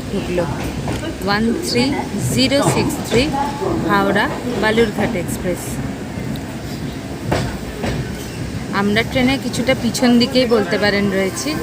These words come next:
সামনে এস ওয়ান থেকে তো রয়েছে, এটা এসকালেটর, দেখে রাখুন। এটার প্ল্যাটফর্ম নাম্বারটা দাঁড়ান দেখে বলে দিচ্ছি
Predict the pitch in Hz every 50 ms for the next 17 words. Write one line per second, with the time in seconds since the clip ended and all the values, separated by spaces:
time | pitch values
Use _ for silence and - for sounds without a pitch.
0 | - - - - - - - - - - 220 208 202 202 208 220 214 208 202 -
1 | 226 220 214 208 220 214 214 226 - 233 233 247 254 277 - - 277 208 175 -
2 | 185 180 - 202 196 190 - - - 220 208 196 175 185 185 170 165 196 175 202
3 | 202 185 180 185 180 190 190 175 - - - - - - 160 170 - - - -
4 | - - - - - - - - - - - - - - - - - - - -
5 | - - - - 220 214 220 226 226 - 240 233 220 214 - - - 254 247 240
6 | 240 240 233 233 240 240 233 - 254 247 214 220 208 196 190 190 190 196 190 202
7 | 196 - 226 202 185 196 190 190 190 175 202 190 - - - - 233